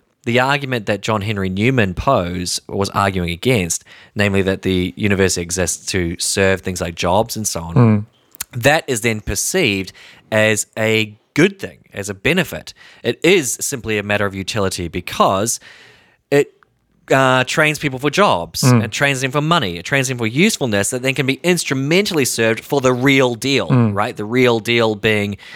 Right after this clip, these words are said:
Speaker 1: proclamation of the gospel through a particular form of ministry, right? So these colleges that see themselves as doing the real thing, as opposed to the university, which is just serving an instrumental purpose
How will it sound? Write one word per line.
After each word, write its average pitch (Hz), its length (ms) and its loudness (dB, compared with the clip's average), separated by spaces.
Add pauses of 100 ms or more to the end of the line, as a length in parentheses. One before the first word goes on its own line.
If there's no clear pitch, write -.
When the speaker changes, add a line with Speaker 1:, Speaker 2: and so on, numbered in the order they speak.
(260)
Speaker 1:
proclamation 101 540 0
of 90 40 -4
the 90 60 -6
gospel 95 400 -2
through 92 200 -2
a 87 40 0
particular 90 440 -4
form 87 220 -4
of 95 60 -4
ministry, 123 500 -2
right? 82 300 -10
So 123 240 2
these 120 340 0
colleges 160 580 0 (140)
that 98 200 -12
see 113 100 -6
themselves 92 360 -8
as 87 60 -12
doing 90 200 -6
the 87 120 -10
real 90 300 -2
thing, 104 440 -2 (600)
as 107 120 2
opposed 113 320 4
to 104 60 0
the 101 80 0
university, 110 520 2
which 101 180 -4
is 95 60 -6
just 98 240 0 (140)
serving 107 500 0
an 101 160 -10
instrumental 95 680 -6
purpose 101 600 0